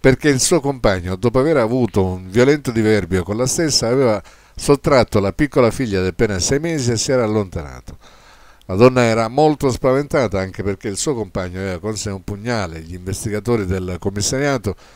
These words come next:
attesa la gravità del fatto, iniziavano febbrili ricerche e fortunatamente riuscivano a rintracciare l'uomo in una panchina della villa comunale, con ancora in braccio la piccola e con il pugnale in bella vista.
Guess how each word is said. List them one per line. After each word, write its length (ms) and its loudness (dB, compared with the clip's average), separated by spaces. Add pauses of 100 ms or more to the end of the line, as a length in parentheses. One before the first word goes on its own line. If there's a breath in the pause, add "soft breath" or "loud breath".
(320 loud breath)
attesa 460 2
la 180 2
gravità 360 -2
del 160 0
fatto, 320 -2
iniziavano 500 -4
febbrili 520 -2
ricerche 500 -2
e 60 0
fortunatamente 760 -4
riuscivano 460 0
a 100 -2
rintracciare 600 -4
l'uomo 400 2 (500 soft breath)
in 140 -6
una 240 2
panchina 540 0
della 200 2
villa 260 0
comunale, 500 -2
con 180 -2
ancora 400 0
in 100 -6
braccio 340 0
la 120 -2
piccola 400 -2
e 60 -4
con 220 0
il 320 -4
pugnale 500 -6
in 80 -12
bella 220 -4
vista. 440 -4